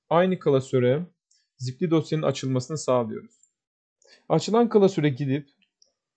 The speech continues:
V A C S uygulamasına ters tıklayıp yönetici ile çalıştır diyoruz.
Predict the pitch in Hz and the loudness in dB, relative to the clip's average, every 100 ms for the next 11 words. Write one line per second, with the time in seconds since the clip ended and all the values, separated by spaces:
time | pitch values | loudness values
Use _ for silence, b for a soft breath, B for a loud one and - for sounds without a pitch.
0 | _ _ _ _ 143 175 180 170 170 175 | _ _ _ _ 4 6 8 6 4 2
1 | - 190 156 139 139 127 131 127 123 - | 4 4 2 0 -2 0 0 0 -2 -2
2 | 127 139 - _ _ _ _ - 165 190 | -4 -4 -8 _ _ _ _ 2 4 4
3 | - 190 151 139 147 143 151 147 156 156 | 2 2 4 4 2 -2 0 0 -2 -2
4 | 160 143 143 127 - 151 135 123 110 _ | -2 -2 -4 -6 -8 -12 -8 -8 -8 _
5 | _ | _